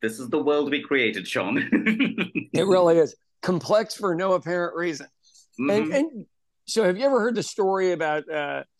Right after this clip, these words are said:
Speaker 2: the, this wife that used to cut off the ends of a roast when she made it for her family?
Speaker 1: Uh-uh. Nope.
Speaker 2: Anything like that? Okay. In India, let's say it's a pork roast, and that way we don't get in trouble.
Speaker 1: <laughs>
Speaker 2: Um,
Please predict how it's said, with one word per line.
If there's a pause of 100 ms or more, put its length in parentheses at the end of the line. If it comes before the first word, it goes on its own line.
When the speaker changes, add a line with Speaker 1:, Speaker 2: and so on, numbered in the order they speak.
(300)
Speaker 2:
the, (300)
this
wife
that
used
to
cut
off
the
ends
of
a
roast
when
she
made
it
for
her
family? (760)
Speaker 1:
Uh-uh. (300)
Nope.
Speaker 2:
Anything
like
that?
Okay. (180)
In
India,
let's
say
it's
a
pork
roast,
and
that
way
we
don't
get
in
trouble.
Speaker 1:
<laughs>
Speaker 2:
Um,